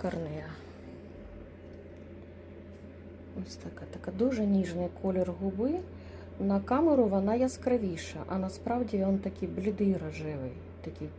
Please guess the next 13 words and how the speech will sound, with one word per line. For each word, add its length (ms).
більш 260
до 120
пастельного 760
кольору. 400
І 560
котлей 340
у 40
мене 280
наразі 420
дуже 320
мало 440
залишилось. 800
Он 400